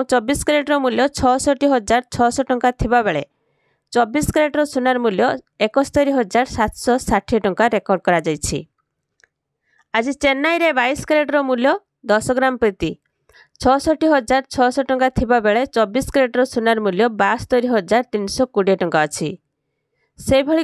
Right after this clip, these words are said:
କୋଲକାତାରେ ବାଇଶ କ୍ୟାରେଟ୍ ଏବଂ ଚବିଶ କ୍ୟାରେଟ୍ର ମୂଲ୍ୟ ଯଥାକ୍ରମେ ପଞ୍ଚଷଠି ହଜାର ଦୁଇଶହ ଚାଳିଶ ଟଙ୍କା ଏବଂ ଚବିଶ କ୍ୟାରେଟ୍ର ମୂଲ୍ୟ ଏକସ୍ତରୀ ହଜାର ସାତଶହ ଷାଠିଏ ଟଙ୍କା ଅଛି। କଟକରେ ସୁନା ଦାମକୁ ନେଇ ପରିବର୍ତ୍ତନ ଦେଖିବାକୁ ମିଳିଛି। ଆଜି ବାଇଶ କ୍ୟାରେଟ୍ର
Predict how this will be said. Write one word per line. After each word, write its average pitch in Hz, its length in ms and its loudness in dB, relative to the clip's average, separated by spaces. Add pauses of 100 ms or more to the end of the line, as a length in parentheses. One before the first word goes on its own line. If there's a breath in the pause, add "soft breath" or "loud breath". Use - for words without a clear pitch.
(100)
କୋଲକାତାରେ 294 560 0
ବାଇଶ 240 340 -2
କ୍ୟାରେଟ୍ 262 340 0
ଏବଂ 208 200 -2
ଚବିଶ 208 400 0
କ୍ୟାରେଟ୍ର 226 360 0
ମୂଲ୍ୟ 196 240 0 (120)
ଯଥାକ୍ରମେ 208 520 -2 (480 soft breath)
ପଞ୍ଚଷଠି 285 480 0
ହଜାର 262 440 2
ଦୁଇଶହ 214 300 0 (100)
ଚାଳିଶ 202 340 0
ଟଙ୍କା 262 260 0 (520 soft breath)
ଏବଂ 220 140 2 (120)
ଚବିଶ 233 360 0
କ୍ୟାରେଟ୍ର 262 360 0
ମୂଲ୍ୟ 214 260 0 (140)
ଏକସ୍ତରୀ 262 580 0
ହଜାର 220 340 0 (120)
ସାତଶହ 240 400 -2
ଷାଠିଏ 220 400 0
ଟଙ୍କା 180 240 0
ଅଛି। 151 260 -4 (920 soft breath)
କଟକରେ 320 480 0
ସୁନା 262 280 0
ଦାମକୁ 285 400 -2
ନେଇ 254 160 2
ପରିବର୍ତ୍ତନ 214 640 0
ଦେଖିବାକୁ 185 480 -2
ମିଳିଛି। 151 360 -2 (600 soft breath)
ଆଜି 208 240 0
ବାଇଶ 233 320 0
କ୍ୟାରେଟ୍ର 277 320 0